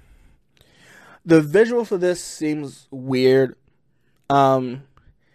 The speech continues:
he says, "I'm trying to beat it like you stole something," which,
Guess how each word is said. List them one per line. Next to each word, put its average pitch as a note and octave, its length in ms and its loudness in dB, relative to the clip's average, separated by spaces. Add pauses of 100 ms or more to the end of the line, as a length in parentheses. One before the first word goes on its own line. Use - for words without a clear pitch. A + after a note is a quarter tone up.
(220)
he F3 120 -10
says, E3 360 -2
"I'm C#3 160 -10
trying D#3+ 220 -10
to E3 120 -8
beat C#3+ 300 -10
it C3+ 180 -8 (140)
like C3+ 260 -12
you C#3 120 -12
stole C#3 420 -2
something," C#3+ 440 -6
which, C3 480 -6